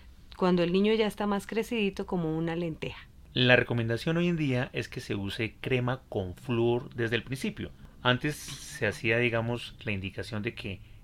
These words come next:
Speaker 2: la crema para los niños no debería tener flúor, pero ahoritica, desde que el niño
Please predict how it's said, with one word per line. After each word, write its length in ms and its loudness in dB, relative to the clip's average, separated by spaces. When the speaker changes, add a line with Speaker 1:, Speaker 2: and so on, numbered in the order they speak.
Speaker 2:
la 160 -2
crema 400 2
para 160 2
los 140 -2
niños 300 -2
no 160 0
debería 440 0
tener 240 -4
flúor, 420 0
pero 160 2
ahoritica, 560 -2
desde 320 -6
que 80 -8
el 140 -4
niño 380 0